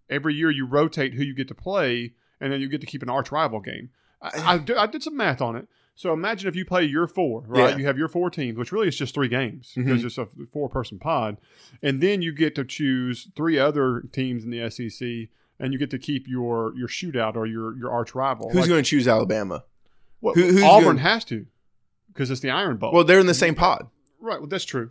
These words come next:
Speaker 1: I'll give you that. But, I mean, like, if you're not in that same pod, like, you're gonna get to play Mississippi State for the Egg Bowl.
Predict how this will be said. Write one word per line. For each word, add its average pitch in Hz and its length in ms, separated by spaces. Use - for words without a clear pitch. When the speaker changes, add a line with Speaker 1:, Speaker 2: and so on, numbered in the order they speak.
Speaker 1:
I'll 165 120
give 220 160
you 165 80
that. 123 280
But, 170 100
I - 20
mean, 165 160
like, 143 160
if 127 100
you're 135 100
not 175 260
in 135 80
that 120 160
same 117 240
pod, 110 300
like, 113 160
you're 127 80
gonna 147 160
get 147 80
to - 60
play 135 140
Mississippi 123 280
State 117 180
for 113 60
the 110 80
Egg 110 120
Bowl. 110 220